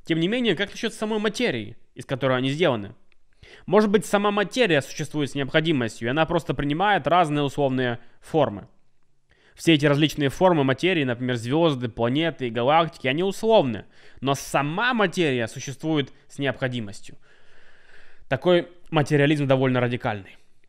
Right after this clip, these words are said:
И что можно сказать в ответ на такое возражение? Ну, во-первых, то, что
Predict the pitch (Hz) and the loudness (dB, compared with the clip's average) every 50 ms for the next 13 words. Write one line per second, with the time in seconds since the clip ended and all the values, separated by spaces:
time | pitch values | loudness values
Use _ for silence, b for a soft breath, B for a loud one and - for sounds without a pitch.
0 | - - - _ _ _ _ _ _ - - _ _ _ _ _ _ _ _ - | -20 -20 -20 _ _ _ _ _ _ -20 -20 _ _ _ _ _ _ _ _ -4
1 | 147 127 135 160 151 139 - - 147 117 131 131 120 147 143 - 131 127 123 123 | -2 0 2 2 2 2 2 0 0 0 0 -2 0 0 -2 0 2 2 2 2
2 | 120 131 - 190 185 147 117 113 110 113 110 104 107 101 101 98 95 - - - | 0 0 2 4 4 4 2 0 -2 -4 -4 -4 -6 -6 -8 -12 -16 -18 -20 -20
3 | - - - - - B B B B B B B - 131 135 135 - 180 180 190 | -20 -20 -20 -20 -20 B B B B B B B 0 2 2 4 6 6 4 4
4 | 196 180 - 160 143 - - 160 151 147 143 139 135 131 127 117 - | 4 2 0 -2 -2 -2 0 2 6 8 8 8 8 8 6 2 -2